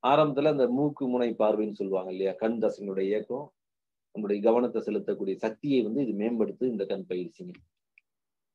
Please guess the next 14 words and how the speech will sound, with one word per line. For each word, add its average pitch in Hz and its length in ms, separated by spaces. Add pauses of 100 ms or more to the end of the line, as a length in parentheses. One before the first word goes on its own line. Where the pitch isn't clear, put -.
(1000)
இந்த 117 120
பயிற்சியினால 160 560
பாத்தீங்கன்னா 127 420
தொலை 123 240
தூரத்துல 139 400
இருக்கக்கூடிய 110 500
நெருக்கமான 110 600
பார்வை 101 280
பயிற்சியால் 98 460
கண்ணினுடைய 110 640
திறனை 107 300
அதிகப்படுத்துறதுக்கு 104 760
உதவி 95 220
செய்யுது. 92 360